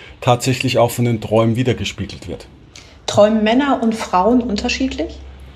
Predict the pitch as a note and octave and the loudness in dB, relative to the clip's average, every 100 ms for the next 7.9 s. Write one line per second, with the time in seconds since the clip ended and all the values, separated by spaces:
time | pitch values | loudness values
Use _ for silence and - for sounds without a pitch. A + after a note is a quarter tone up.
0 | - C3 C3+ B2 A2+ D3+ D#3+ D3 C#3+ C#3+ | 0 4 4 4 4 4 4 4 2 0
1 | - C3 B2 A#2+ B2 C3+ C3 B2 - A2+ | 2 2 4 4 4 6 4 0 0 4
2 | A#2 C#3 C3 B2+ A#2 - A2 A#2 C#3 C3+ | 6 4 2 0 0 2 2 2 2 0
3 | F3 F#3 - - - - - - - A#2 | 0 0 -4 -12 -20 -20 -20 -20 -6 2
4 | A#2+ B2 B2+ - A#2+ B2+ B2+ B2 B2 A#2 | 4 4 0 4 4 6 2 2 0 4
5 | C3 B2+ C3 A#2+ B2 A#2+ A#2 A#2 A#2+ A#2 | 4 2 2 4 4 4 4 6 4 2
6 | A2+ A2 G2 A2+ A#2 - A2+ - B2 B2 | 0 0 2 0 -2 -12 -12 0 4 4
7 | B2+ B2 A2 - B2 C3 F#3 - - | 2 -2 -4 0 0 2 -2 -4 -14